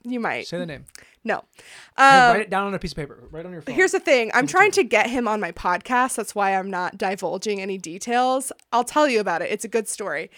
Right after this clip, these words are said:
Speaker 2: Okay. But I
Speaker 1: Um,
Speaker 2: do want you to write the name down on my
Speaker 1: Nope.
Speaker 2: Just
Speaker 1: I
Speaker 2: write
Speaker 1: don't
Speaker 2: it
Speaker 1: trust
Speaker 2: down.
Speaker 1: you. Nope.
Speaker 2: Trust, oh, come on.
Speaker 1: No.
Speaker 2: You don't trust me? It's your podcast. I'm not gonna fuck your podcast up. I, it's not mine. It's yours. Pro-, trust me. Come on.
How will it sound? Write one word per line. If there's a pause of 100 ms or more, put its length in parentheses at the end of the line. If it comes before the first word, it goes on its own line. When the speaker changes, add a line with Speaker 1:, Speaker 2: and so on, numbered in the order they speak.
(160)
Speaker 2:
Okay. (180)
But
I
Speaker 1:
Um,
Speaker 2:
do
want
you
to
write
the
name
down
on
my
Speaker 1:
Nope.
Speaker 2:
Just
Speaker 1:
I
Speaker 2:
write
Speaker 1:
don't
Speaker 2:
it
Speaker 1:
trust
Speaker 2:
down.
Speaker 1:
you. (160)
Nope.
Speaker 2:
Trust,
oh,
come
on. (100)
Speaker 1:
No.
Speaker 2:
You
don't
trust
me?
It's
your
podcast.
I'm
not
gonna
fuck
your
podcast
up.
I,
it's
not
mine.
It's
yours.
Pro-, (120)
trust
me. (140)
Come
on.